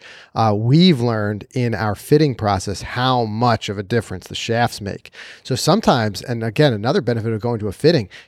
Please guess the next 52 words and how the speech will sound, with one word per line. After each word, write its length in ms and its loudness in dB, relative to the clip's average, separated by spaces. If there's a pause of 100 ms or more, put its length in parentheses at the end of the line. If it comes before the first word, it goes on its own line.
you 180 2
can 120 2
go 140 6
to 120 4
a 60 0
fitter 340 2
and 120 -6
say, 200 0
"Listen, 340 -4
I, 240 -4
I, 180 0 (380)
for 160 -12
my 160 2
budget, 380 2
I 80 2
wanna 200 -2
keep 340 -6
the 100 2
heads 320 0
I'm 160 0
working 280 0
with, 200 0 (340)
but 140 2
I 80 6
want 380 2
to, 340 2 (340)
um, 460 -4 (520)
I 140 0
want 340 0
to, 300 -2
uh, 320 0 (500)
just 240 0
replace 320 -2
the 80 -8
shafts," 480 2
and, 100 -12
and, 180 -10
and 200 -10
you 160 -2
can 160 -6
do 100 -6
so 320 0
much 180 2
of 60 -6
a 60 -4
change 320 -2
there. 140 -4
So 100 -4
that's 160 0
a 40 2
great 540 -4
point. 320 -6